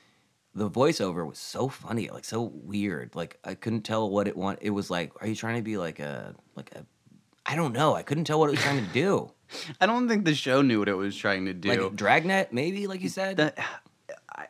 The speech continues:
Speaker 2: I, that, that's probably not even the right answer. It's the only thing I could think of.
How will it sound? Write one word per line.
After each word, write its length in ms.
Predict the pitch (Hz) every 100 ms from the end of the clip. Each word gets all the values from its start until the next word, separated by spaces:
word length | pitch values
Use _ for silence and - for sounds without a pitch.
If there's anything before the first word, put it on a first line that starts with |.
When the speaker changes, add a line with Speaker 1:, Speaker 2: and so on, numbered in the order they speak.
| -
Speaker 2:
I, 60 |
that, 540 | 151 98 143 143 151 -
that's 180 | 151 -
probably 300 | 185 190 190
not 120 | 180
even 140 | 160
the 60 | 147
right 160 | 151
answer. 200 | 156 151
It's 100 | 107
the 60 | 143
only 120 | 135
thing 140 | 143 151
I 40 |
could 180 | 131 127
think 280 | - 143 151
of. 380 | 82 71 -